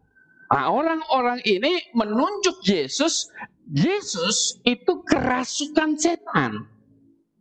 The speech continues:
Gitu. Ayat tiga puluh tadi kita berkata, di-, kita sudah baca. Ia, maksudnya Tuhan Yesus,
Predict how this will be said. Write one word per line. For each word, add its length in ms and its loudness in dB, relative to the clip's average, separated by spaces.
Gitu. 320 0
Ayat 220 4
tiga 240 0
puluh 260 2
tadi 220 0
kita 240 2
berkata, 480 0
di-, 160 2
kita 240 2
sudah 240 2
baca. 320 2
Ia, 380 2
maksudnya 340 0
Tuhan 300 2
Yesus, 480 0